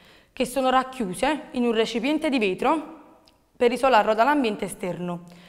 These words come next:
Il tutto è appoggiato su una base isolante di legno. L'ebanite è un materiale isolante ricavato per vulcanizzazione prolungata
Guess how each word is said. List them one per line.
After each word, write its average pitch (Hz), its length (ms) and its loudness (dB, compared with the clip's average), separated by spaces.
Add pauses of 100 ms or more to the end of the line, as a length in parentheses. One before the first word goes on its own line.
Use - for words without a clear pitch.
Il 254 200 -6
tutto 349 440 0
è 269 60 0
appoggiato 240 500 2
su 214 120 -6
una 226 140 4
base 294 300 2
isolante 226 400 0
di 202 100 0
legno. 175 440 -6 (100)
L'ebanite 247 800 -2
è 226 100 -8
un 214 80 -6
materiale 226 360 -2
isolante 190 600 -4
ricavato 220 500 -2
per 196 140 -4
vulcanizzazione 214 840 -8
prolungata 190 600 -6